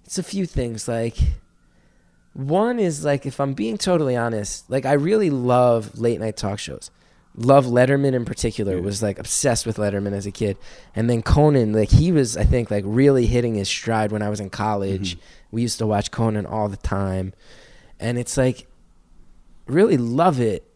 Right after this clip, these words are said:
Speaker 1: but I also think it's, like, kinda, like,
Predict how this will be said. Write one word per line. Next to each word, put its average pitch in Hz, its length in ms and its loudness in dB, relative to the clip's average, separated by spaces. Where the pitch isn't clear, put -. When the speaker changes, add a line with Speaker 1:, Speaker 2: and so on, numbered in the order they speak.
Speaker 1:
but 143 120 -4
I 143 100 -4
also 175 380 -2
think 170 360 -2
it's, - 220 -6
like, 110 260 -2
kinda, 226 320 -2
like, 120 400 -2